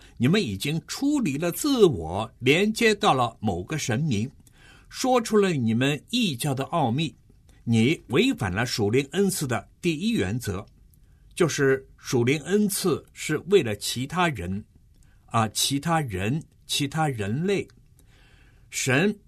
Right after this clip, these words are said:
并不需要你在心醉神迷中与他交谈。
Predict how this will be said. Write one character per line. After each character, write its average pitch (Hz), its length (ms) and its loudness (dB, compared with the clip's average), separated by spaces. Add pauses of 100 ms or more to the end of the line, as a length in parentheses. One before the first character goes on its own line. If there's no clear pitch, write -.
(120)
并 208 220 0
不 143 100 -4
需 226 200 -4
要 190 140 4
你 98 440 -2
在 127 440 0
心 214 300 -2
醉 147 240 2
神 131 240 -2
迷 170 260 -2
中 165 320 0 (120)
与 98 160 -4
他 131 160 -6
交 185 280 0
谈。 101 400 -2